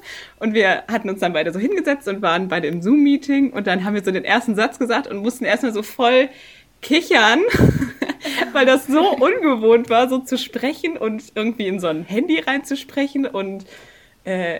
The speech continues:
ja, einfach so Sachen zu sagen, weil man da auch die ganze Zeit im Hinter-, also ich hatte zumindest die ganze Zeit im Hinterkopf,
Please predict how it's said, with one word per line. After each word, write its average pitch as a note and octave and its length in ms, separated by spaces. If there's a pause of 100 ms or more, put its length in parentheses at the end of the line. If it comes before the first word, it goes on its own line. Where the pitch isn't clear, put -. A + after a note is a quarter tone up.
ja, E3+ 220
einfach G3 200
so F#3 140
Sachen A3 180
zu A3 120
sagen, A3 300
weil F#3+ 120
man F3+ 160
da G3 120
auch A#3 40
die G3+ 100
ganze G3+ 200
Zeit F#3 80
im F3+ 100
Hinter-, A#3 240
also F#3 140
ich A3+ 120
hatte G3 140
zumindest F#3+ 240
die F3+ 60
ganze F3+ 160
Zeit F#3 100
im E3+ 80
Hinterkopf, F#3 420